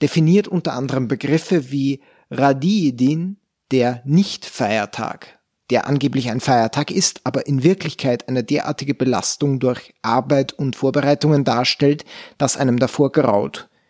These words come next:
wie es im Anhang zum Roman heißt. Ebenso gibt es einen Nicht-Gast,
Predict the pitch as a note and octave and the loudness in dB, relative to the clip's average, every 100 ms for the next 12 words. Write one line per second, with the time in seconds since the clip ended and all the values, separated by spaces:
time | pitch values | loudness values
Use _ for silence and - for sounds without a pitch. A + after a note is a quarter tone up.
0 | _ _ A#2+ B2 A#2 - - - A#2 G#2+ | _ _ -6 -4 -6 -8 -12 -4 -2 -2
1 | - _ _ - A2+ G2 A2+ G#2+ - A#2+ | -8 _ _ -2 0 2 0 -2 -2 0
2 | G2+ G2+ F2+ F#2 G#2 - - - - - | 2 0 -2 -4 -4 -4 -4 -6 -10 -20
3 | _ _ _ _ _ _ _ _ D3+ E3 | _ _ _ _ _ _ _ _ 2 2
4 | E3 D3+ E3+ - D3 D3+ C#3 C3+ - _ | 2 2 2 -2 -6 -2 0 -2 -6 _
5 | _ C#3+ F#3 - - _ G#2 F#2+ - - | _ 2 2 2 -8 _ -10 -6 -8 -10